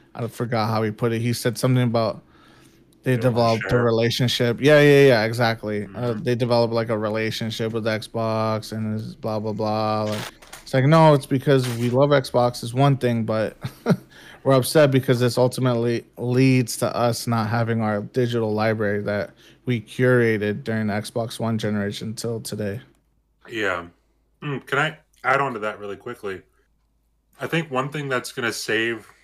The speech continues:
Speaker 2: the console by necessity is what Vinny just said, that digital library that people have built up since the, probably the end of the three sixty, mid three sixty to, to now. Um, I feel like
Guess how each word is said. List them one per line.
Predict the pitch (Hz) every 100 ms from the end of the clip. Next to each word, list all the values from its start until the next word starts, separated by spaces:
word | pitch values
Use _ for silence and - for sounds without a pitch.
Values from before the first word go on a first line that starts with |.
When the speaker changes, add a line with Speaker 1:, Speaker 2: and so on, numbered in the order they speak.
| _ _ _ _ _ _ -
Speaker 2:
the | 127
console | - 117 107 - 110 101
by | 98 123
necessity | 117 104 120 131 - 87 82 95 _ _ _ _ 104
is | 87 _
what | 117 131 123
Vinny | 110 104
just | 95 90
said, | - 123 117 - _ _ _ _ _ -
that | 104
digital | 113 110 107 95
library | 101 107 90 85 87
that | 92
people | 104 101 98
have | 85
built | 95 92
up | 98 92
since | - 101 90 -
the, | 98 90 85 _ _ _ _ _
probably | 117 98 95
the | 95
end | 95 95
of | 82
the | _
three | 101 82
sixty, | 113 - - 101
mid | 92 95 87 _ _
three | 113
sixty | 92 104 - 107 98
to, | 87 92 85
to | 82 90
now. | 85 87 113 160 156 _ _ _ _ _ _ _
Um, | 101 101 95 90 87 82 _ _ _ _ _ _ 107 _ 131
I |
feel | - 160 185
like | 180 -